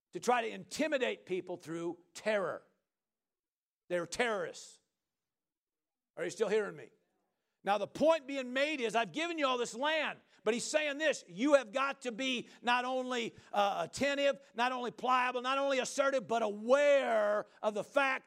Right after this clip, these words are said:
that there will be pressure ahead. There is an enemy ahead. Are you still with me?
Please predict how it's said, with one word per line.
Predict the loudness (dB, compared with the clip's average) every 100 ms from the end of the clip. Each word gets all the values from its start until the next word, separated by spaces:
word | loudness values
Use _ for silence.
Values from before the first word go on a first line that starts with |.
| _ -8
that | 0
there | 0 2
will | 6 6 4
be | -4 -8
pressure | -4 -2 -2 -4 -4
ahead. | -4 -6 -8 -14 _ _ _ _ _ _ _ _ _ _ _ _
There | -2 0 2
is | 0
an | -2 -2
enemy | -4 -4 -4
ahead. | -2 0 -2 -4 -12 _ _ _ _ -6
Are | -4
you |
still | -2 0 0
with | 0 -4
me? | -14